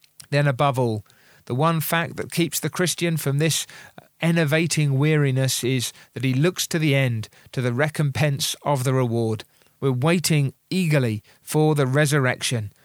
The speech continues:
The body may be growing feeble, but the soul's strong. The tabernacle falling,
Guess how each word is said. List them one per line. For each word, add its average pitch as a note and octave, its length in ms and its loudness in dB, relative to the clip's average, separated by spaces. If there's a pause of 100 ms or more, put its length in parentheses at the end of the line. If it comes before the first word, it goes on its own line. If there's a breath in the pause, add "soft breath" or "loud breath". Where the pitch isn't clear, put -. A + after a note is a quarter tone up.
(120)
The E3 100 -2
body E3+ 420 2
may D3 160 2
be C3+ 160 0
growing C3 380 0
feeble, B2 500 0
but A#2 160 -4
the B2 100 -4
soul's D#3 540 0
strong. B2 560 -2 (240 loud breath)
The - 80 -4
tabernacle E3 760 -2
falling, C#3+ 640 0